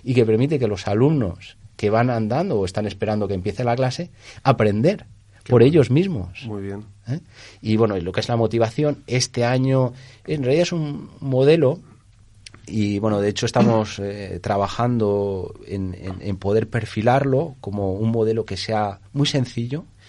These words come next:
Speaker 1: que pueda ser aplicado sobre todo en centros de secundaria, ¿eh? La
Speaker 2: Ujú.
Speaker 1: idea es que, ¿por qué? Porque normalmente los centros de secundaria tienen taller,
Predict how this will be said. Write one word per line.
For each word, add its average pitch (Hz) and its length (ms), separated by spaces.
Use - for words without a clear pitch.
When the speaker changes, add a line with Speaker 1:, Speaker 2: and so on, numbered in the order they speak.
Speaker 1:
que - 120
pueda 147 200
ser 147 140
aplicado 131 380
sobre 120 180
todo 165 120
en 160 60
centros 143 260
de 123 60
secundaria, 85 680
¿eh? 87 100
La 117 80
Speaker 2:
Ujú. 107 80
Speaker 1:
idea 131 100
es - 80
que, 139 300
¿por 120 180
qué? 101 120
Porque 104 380
normalmente 131 480
los 131 140
centros 123 180
de 123 40
secundaria 127 320
tienen 120 280
taller, 110 420